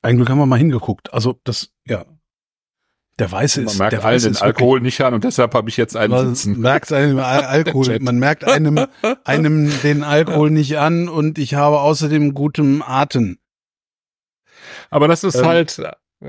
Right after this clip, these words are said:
Speaker 2: ich meine,
Speaker 1: ja.
Speaker 2: das Schöne ist an diesen drei Weinen, äh, wiederum, und die, in der letzten Sendung hatten wir ja schon, äh, einfach auch drei schöne Weine.
Speaker 1: Ja,
Speaker 2: Also
Speaker 1: aber die hier
Speaker 2: Sackmeister
Speaker 1: gehen
Speaker 2: war
Speaker 1: da
Speaker 2: einfach
Speaker 1: drüber.
Speaker 2: auch sensationell.
Speaker 1: Aber
Speaker 2: Nee,
Speaker 1: tro-,
Speaker 2: Sackmeister, also Sackmeister fand ich, fand ich, äh,
Speaker 1: Ja?
Speaker 2: spektakulär
Speaker 1: Ich, also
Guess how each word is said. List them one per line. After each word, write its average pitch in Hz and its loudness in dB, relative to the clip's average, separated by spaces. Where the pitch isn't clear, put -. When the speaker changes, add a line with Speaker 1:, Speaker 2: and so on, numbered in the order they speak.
Speaker 2:
ich 143 -6
meine, 147 2
Speaker 1:
ja. 147 4
Speaker 2:
das 135 -2
Schöne 180 0
ist 156 -4
an 143 -2
diesen 139 -2
drei 127 2
Weinen, 131 0
äh, 113 -4
wiederum, 131 0
und 110 -8
die, 113 -2
in 98 -4
der 117 0
letzten 120 -2
Sendung 117 2
hatten 113 0
wir 113 2
ja 107 2
schon, 120 -4
äh, - -8
einfach 101 -4
auch 92 0
drei 101 0
schöne 101 -4
Weine. 107 0
Speaker 1:
Ja, 117 0
Speaker 2:
Also 110 -2
Speaker 1:
aber - 0
die 131 0
hier 135 -2
Speaker 2:
Sackmeister 120 -2
Speaker 1:
gehen - 2
Speaker 2:
war 98 4
Speaker 1:
da 98 2
Speaker 2:
einfach 107 -2
Speaker 1:
drüber. 107 4
Speaker 2:
auch 104 2
sensationell. 104 0
Speaker 1:
Aber 131 0
Speaker 2:
Nee, 107 6
Speaker 1:
tro-, 101 0
Speaker 2:
Sackmeister, 104 2
also 95 -6
Sackmeister 98 0
fand 95 -4
ich, - -8
fand 90 -4
ich, - -14
äh, 90 -6
Speaker 1:
Ja? 156 0
Speaker 2:
spektakulär 92 -4
Speaker 1:
Ich, 98 -2
also 110 0